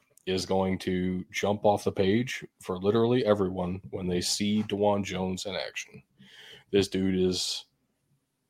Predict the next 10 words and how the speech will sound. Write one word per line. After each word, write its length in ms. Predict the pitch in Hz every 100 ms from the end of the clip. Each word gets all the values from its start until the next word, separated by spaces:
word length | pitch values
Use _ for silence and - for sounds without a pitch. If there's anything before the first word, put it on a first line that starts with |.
| _ _ _ _ _ _ - _ _ _ -
insane. 640 | 87 95 92 80 - - - _ _ _ _ _ - _ _ _ _ _ _ _ _ _
I 100 | 87
think 280 | - 98 95
he's 520 | 98 98 98 - - -
actually 480 | 95 101 - 107 101
six-foot-nine, 1000 | - 104 - 220 113 98 90 90 98 -
which 180 | 98 -
is 120 | 90
very 260 | 87 90
nice. 560 | 113 98 95 - - -